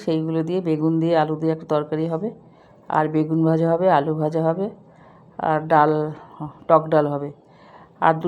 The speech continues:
রকম মাছ এনেছিল, মোরলা মাছ আর পুঁটি মাছ। তো পুঁটি মাছটা খুব টাটকা ছিল বলে সেই জন্য পুঁটি মাছটাই রান্না করব। আর রাত্রের জন্য হবে বিরিয়ানি। আগের দিনের যে খাসির মাংস ছিল সেটা একটু রেখে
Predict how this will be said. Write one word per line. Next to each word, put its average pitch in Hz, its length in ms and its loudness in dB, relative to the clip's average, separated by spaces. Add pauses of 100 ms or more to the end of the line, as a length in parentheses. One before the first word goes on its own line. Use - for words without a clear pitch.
রকম 180 280 4
মাছ 170 200 6
এনেছিল, 175 340 -2 (180)
মোরলা 165 380 6
মাছ 185 160 2 (120)
আর 160 100 6 (120)
পুঁটি 165 260 -2
মাছ। 196 160 2 (640)
তো 160 120 -6
পুঁটি 170 220 0
মাছটা 170 240 2 (100)
খুব 170 180 -2
টাটকা 151 360 2
ছিল 175 120 -4 (100)
বলে 180 160 2 (680)
সেই 160 180 -2
জন্য 160 120 0 (100)
পুঁটি 165 260 -4
মাছটাই 165 340 0
রান্না 156 260 2
করব। 160 180 0 (960)
আর 156 240 2
রাত্রের 160 420 2
জন্য 165 160 0 (120)
হবে 165 180 0 (480)
বিরিয়ানি। 147 440 -2 (960)
আগের 160 320 0
দিনের 170 260 -2 (120)
যে 160 100 2 (420)
খাসির 165 340 -2
মাংস 165 200 0 (140)
ছিল 190 100 -2 (120)
সেটা 156 200 -2
একটু 156 200 -10
রেখে 160 160 -2